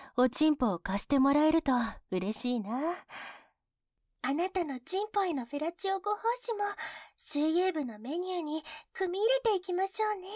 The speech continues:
Speaker 2: 朝でも昼でもお金玉に精子が溜まってきた時は、いつでも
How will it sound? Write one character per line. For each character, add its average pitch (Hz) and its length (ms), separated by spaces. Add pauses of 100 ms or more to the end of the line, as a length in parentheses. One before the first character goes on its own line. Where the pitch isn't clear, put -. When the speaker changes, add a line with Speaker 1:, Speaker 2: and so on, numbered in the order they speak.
(840)
Speaker 2:
朝 311 320
で 311 140
も 220 100
昼 277 320
で 427 120
も 349 120 (560)
お 349 120
金 359 260
玉 392 240
に 277 140
精 381 260
子 381 160
が 269 140
溜 262 140
ま 311 120
っ 359 40
て 427 140
き - 120
た 494 120
時 440 280
は、 349 200 (540)
い 294 100
つ 339 140
で 311 120
も 247 120